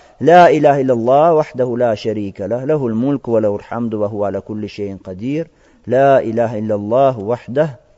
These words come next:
анджаза ва'дах, ва насара абдах, ва хазама аль-ахзаба вахдах».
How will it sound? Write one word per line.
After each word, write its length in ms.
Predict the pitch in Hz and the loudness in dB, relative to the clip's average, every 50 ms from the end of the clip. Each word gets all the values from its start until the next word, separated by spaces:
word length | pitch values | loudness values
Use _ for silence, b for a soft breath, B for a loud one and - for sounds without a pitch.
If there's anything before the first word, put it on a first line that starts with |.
| _ _ | _ _
анджаза 520 | - 110 120 117 104 110 104 98 107 98 | -8 -6 -4 -4 -4 -4 -4 -4 -4 -4
ва'дах, 580 | 101 120 135 123 110 110 117 147 175 156 127 113 - | -2 0 0 0 0 -2 -2 -2 -2 -4 -4 -10 -10
ва 100 | - 107 | -8 -6
насара 400 | 110 117 113 - - 104 104 107 | -6 -6 -6 -6 -4 -4 -4 -4
абдах, 460 | - - 117 110 120 127 165 180 147 b b b b b b b | -4 -4 -4 -2 0 0 0 0 0 b b b b b b b
ва 140 | b 113 117 | b -2 -2
хазама 380 | 139 139 135 120 127 117 117 117 | 0 -2 -2 -2 -4 -4 -4 -4
аль-ахзаба 800 | 117 - - - - 104 95 104 123 127 131 131 127 139 151 | -6 -8 -10 -14 -14 -10 -4 0 2 2 2 2 2 2 2
вахдах». 420 | 135 120 113 - - 92 87 85 | 2 2 0 -2 -4 -10 -10 -10